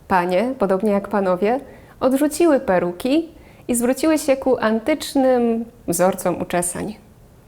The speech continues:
Zaczęły nosić krótkie włosy, niekiedy kręcone,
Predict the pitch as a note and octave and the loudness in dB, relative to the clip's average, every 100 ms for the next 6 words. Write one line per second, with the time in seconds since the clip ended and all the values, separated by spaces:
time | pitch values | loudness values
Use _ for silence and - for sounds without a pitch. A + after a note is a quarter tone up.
0 | - - F#3+ A3+ B3+ B3 B3 - - G#3 | -12 -6 -2 0 2 0 -2 -8 -6 -6
1 | - C4+ C4+ G3 F3 - - - - - | 0 0 2 2 2 -4 -8 -12 -20 -20
2 | - F3+ F3 F#3 E3+ F3 F3+ F#3 F#3 F#3 | -4 -4 0 0 0 -2 0 0 0 -2
3 | D#3+ F3+ B3+ | -4 -2 -2